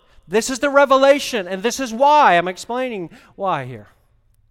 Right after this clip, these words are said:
Revelation one talks about how Jesus, when God raised him from the dead,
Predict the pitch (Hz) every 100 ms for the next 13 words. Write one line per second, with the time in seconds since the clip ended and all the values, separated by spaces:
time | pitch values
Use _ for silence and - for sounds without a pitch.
0 | _ _ _ _ _ _ _ _ _ 175
1 | 208 254 262 254 247 240 226 240 226 220
2 | 208 190 139 214 233 160 165 - 170 160
3 | 185 170 190 208 - 196 185 214 185 175
4 | 156 151